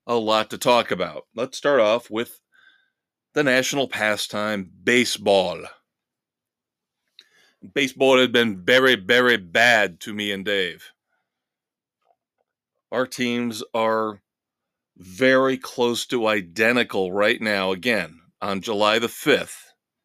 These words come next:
twenty twenty-three. Eerily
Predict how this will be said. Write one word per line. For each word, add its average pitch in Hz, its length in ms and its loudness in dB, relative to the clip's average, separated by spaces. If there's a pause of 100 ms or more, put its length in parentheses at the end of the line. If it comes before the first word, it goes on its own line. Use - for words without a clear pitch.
(360)
twenty 120 260 -2
twenty-three. 110 720 -4 (1600)
Eerily 139 600 2